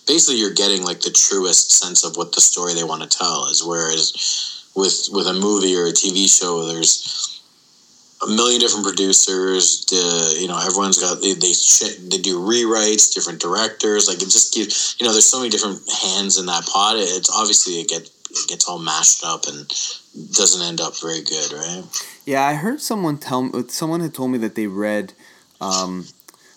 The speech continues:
Speaker 2: a, a, a, not a novel, but, but a, a book about Hollywood and how movies get funded and movies that were about to happen and the things that, the reasons why they didn't. So it was all, uh,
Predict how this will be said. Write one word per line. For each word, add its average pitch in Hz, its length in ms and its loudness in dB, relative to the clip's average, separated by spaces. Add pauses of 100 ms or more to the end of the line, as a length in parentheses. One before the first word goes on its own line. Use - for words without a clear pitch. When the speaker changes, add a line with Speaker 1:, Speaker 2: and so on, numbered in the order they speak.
(180)
Speaker 2:
a, 50 60 -10
a, - 240 -14
a, 92 400 -8 (800)
not 123 180 -2
a 85 80 -8
novel, 85 420 -8
but, 95 340 -8
but 101 180 -4
a, 95 400 -6
a 120 40 -2
book 143 320 0
about 101 340 0
Hollywood 104 580 0
and 98 120 -6
how 110 140 -2
movies 104 320 -2
get 101 160 -4
funded 123 400 0
and 95 100 -4
movies 98 260 -2
that 98 120 -2
were 98 160 -4
about 101 340 -2
to 117 60 -4
happen 104 420 -2
and 90 220 -6
the 92 80 -8
things 104 340 -4
that, 95 340 -6
the 98 80 -6
reasons 98 280 -4
why 95 120 -6
they 92 100 -4
didn't. 117 380 -2
So 110 200 -2
it 90 40 -2
was 110 180 -2
all, - 180 -2
uh, 120 240 -4